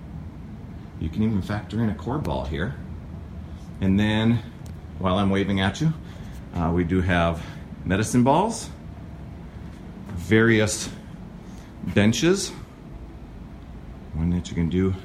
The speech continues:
use for abs, and raises that way. A Little station of kettlebells. So maybe you can come up with a circuit of some sort. That'd be really cool.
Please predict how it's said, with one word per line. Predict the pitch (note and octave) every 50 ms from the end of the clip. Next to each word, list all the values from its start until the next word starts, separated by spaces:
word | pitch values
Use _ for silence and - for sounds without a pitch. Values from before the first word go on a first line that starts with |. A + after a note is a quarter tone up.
| - F#2+
use | F#2 F2+ E2+
for | - - - - -
abs, | F#2+ G2 G2 G#2+ A2+ A#2 G#2+ - - - - - - -
and | - - D2
raises | E2 F#2+ G2+ F#2+ F#2+ F#2+ F#2 F#2+
that | G2+ G2 -
way. | F2 A2+ C3
A | D#3+ E3 - - - - - - - - - - - - - - - - - - - - - - - - - - - - - - - - - - - - - - - - - - - - - - - - - - - - - - - - - - - - - - - - - - - - - - - - - - - - - - - - - - - - - - - - - - - - -
Little | G2+ G2
station | - - - A2 G#2 G2 - G#2+ F#2+
of | E2+ -
kettlebells. | - - F#2 G#2+ A2 G#2+ A#2+ C#3+ F#3 G3 - - - - - - - - - - - - - - - - - - - - - - - - - - - - - - -
So | - G2+
maybe | F#2+ A2 E3 G3 F3 A#2
you |
can | E2 D#2+ E2
come | - A2 G2+ F#2+
up | F2+ -
with | D#2 C2+
a | C#2+
circuit | - - - F#2 F2 - - - -
of | - -
some | - - C2+ B1+ -
sort. | - - - - -
That'd | - - G2+ -
be | -
really | - - - - -
cool. | - - C2 F2